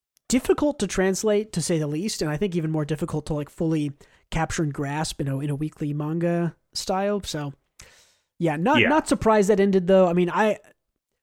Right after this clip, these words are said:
Speaker 1: I guess I understand why it made it a year. It was better than a lot of the stuff that was kind of bad two years ago. Um, but yeah, not, not surprised that it's ending kind of early here. Uh, some sales reports from Twitter, uh, because we got Kagurabachi,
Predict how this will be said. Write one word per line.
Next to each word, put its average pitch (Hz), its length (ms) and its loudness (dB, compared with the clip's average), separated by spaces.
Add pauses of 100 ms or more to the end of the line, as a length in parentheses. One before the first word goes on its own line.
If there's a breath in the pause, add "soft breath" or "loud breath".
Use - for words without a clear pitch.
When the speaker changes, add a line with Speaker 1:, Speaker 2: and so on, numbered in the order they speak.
(240)
Speaker 1:
I 233 80 6
guess 320 240 2
I 214 80 4
understand 180 500 2
why 165 140 2
it 160 80 0
made 165 180 0
it 147 80 -4
a 156 60 0
year. 160 260 0
It 185 160 -2
was 208 220 2
better 165 440 2
than 180 140 2
a 175 60 2
lot 175 200 2
of 175 100 -6
the 185 60 -2
stuff - 420 -2
that 147 200 -2
was 151 220 -2
kind 160 180 -2
of 143 140 -8
bad 151 400 -4
two 196 100 0
years 190 260 0
ago. 247 300 -4 (180)
Um, 151 440 -2 (120)
but 160 120 0
yeah, 156 180 0
not, 190 260 0
not 208 160 2
surprised 175 400 0
that 160 80 -4
it's 156 140 -6
ending 143 380 -4 (100)
kind 139 160 -6
of 139 100 -12
early 139 380 -8 (240)
here. 147 320 -8 (1300)
Uh, 170 180 2
some 196 180 0
sales 302 540 -2
reports 269 440 -4
from 214 260 -4
Twitter, 165 440 -6 (480 soft breath)
uh, 165 140 0
because 170 260 2
we 175 80 2
got 196 380 2
Kagurabachi, 240 920 -2